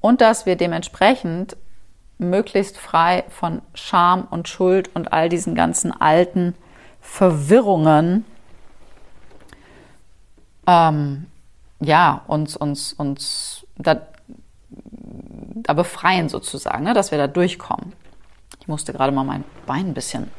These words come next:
rütteln. Das ist unbequem und nicht eine unbequeme, unbekannte Position, hier einen Podcast aufzunehmen. Also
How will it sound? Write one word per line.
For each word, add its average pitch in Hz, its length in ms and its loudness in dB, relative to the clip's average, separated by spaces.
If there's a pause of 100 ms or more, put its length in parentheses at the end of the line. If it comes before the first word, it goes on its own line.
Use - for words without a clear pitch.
rütteln. 151 300 -4
Das 139 100 -4
ist 151 260 -12
unbequem 190 540 -2
und - 240 -4
nicht 202 120 -4
eine 226 100 0
unbequeme, 208 480 0
unbekannte 226 640 2
Position, 170 680 -2
hier 175 140 -2
einen 175 100 -8
Podcast - 480 -2
aufzunehmen. - 640 -4
Also - 320 -6